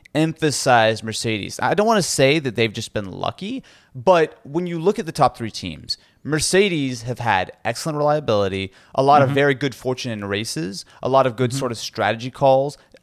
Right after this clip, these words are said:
Speaker 1: I'm not saying that they're just lucky because, again, I think you also make a lot of your own luck. But if you had a luckometer, Mercedes are pretty far on the end of that, which I think has helped to flatter them throughout the entire
Speaker 2: Yep.
Speaker 1: season.
Speaker 2: My challenge to you there is, I agree that that has been the case so far this season.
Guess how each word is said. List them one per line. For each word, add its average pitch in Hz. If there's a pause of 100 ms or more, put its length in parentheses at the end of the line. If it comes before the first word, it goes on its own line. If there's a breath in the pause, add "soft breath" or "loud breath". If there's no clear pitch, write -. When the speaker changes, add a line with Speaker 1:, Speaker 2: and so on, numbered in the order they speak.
Speaker 1:
I'm 165
not 156
saying 151
that 123
they're 120
just -
lucky 113
because, 113
again, 107
I 104
think 117
you 123
also 123
make 113
a 113
lot 101
of 92
your 98
own 92
luck. 98
But 127 (400 loud breath)
if 202
you 190
had 185
a 180
luckometer, 139 (180 soft breath)
Mercedes 170
are 131
pretty 147
far 120
on 110
the 107
end 110
of 117
that, 123
which 117
I 113
think 127
has 113
helped 120
to 120
flatter 117
them 107
throughout 110
the 107
entire 104
Speaker 2:
Yep. 170
Speaker 1:
season. 101 (460 soft breath)
Speaker 2:
My 147
challenge 175
to 170
you 147
there 123
is, 107
I 120
agree 123
that 110
that 117
has 120
been 113
the 113
case 110
so 113
far 117
this 107
season. 104